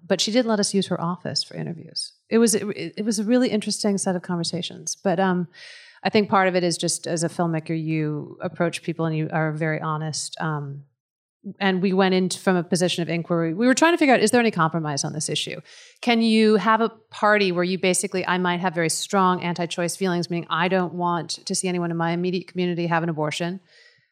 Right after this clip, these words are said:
but it's okay, you know, for you to choose that. It's very difficult to see if those two things can live in the same place. So the one thing I was gonna say is that I just, I felt like I,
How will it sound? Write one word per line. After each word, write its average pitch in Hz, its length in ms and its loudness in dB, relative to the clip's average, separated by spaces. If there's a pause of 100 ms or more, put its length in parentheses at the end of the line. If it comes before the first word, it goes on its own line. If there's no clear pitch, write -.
(240)
but 185 100 4
it's 180 180 2
okay, 170 640 -4 (460)
you 185 100 -8
know, 151 220 -6 (220)
for 185 120 -8
you 175 400 -2
to 175 140 -10
choose 156 260 -6
that. 147 260 -6 (440)
It's 196 140 0
very 190 280 2
difficult 185 380 -6
to 185 60 -2
see 180 180 2
if 165 80 -2
those 156 160 2
two 170 120 -4
things 165 220 -2
can 160 220 -4
live 156 320 -2
in 165 100 -2
the 156 60 0
same 147 500 -4 (400)
place. - 420 -6 (380)
So 160 320 -10 (640)
the 220 80 0
one 226 100 2
thing 208 140 2
I 185 40 4
was 175 120 2
gonna 185 80 4
say 202 160 4
is 165 80 2
that - 200 0 (360)
I 214 60 0
just, 208 120 0
I - 140 0
felt 202 160 2
like 185 240 2
I, 190 120 2